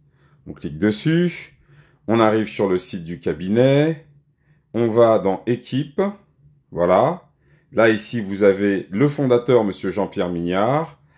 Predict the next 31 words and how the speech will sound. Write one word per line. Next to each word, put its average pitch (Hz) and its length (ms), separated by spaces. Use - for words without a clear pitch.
vous 110 180
avez, 110 720
euh, 90 300
Jean-Emmanuel 104 1000
Blard, 104 720
et 135 140
vous 117 240
avez 117 640
des, 127 500
euh, 87 500
bah, 98 160
des 104 200
avocats 101 400
associés 107 380
au 101 80
cabinet. 85 440
Et 101 120
là, 170 140
vous 151 200
avez 156 480
notre 170 300
Maurice 135 320
Kamto. - 420
Bien. 87 220
Vous 101 100
noterez 127 380
qu'ici, 170 560
il 120 80
y 127 120
a 156 380
douze 180 960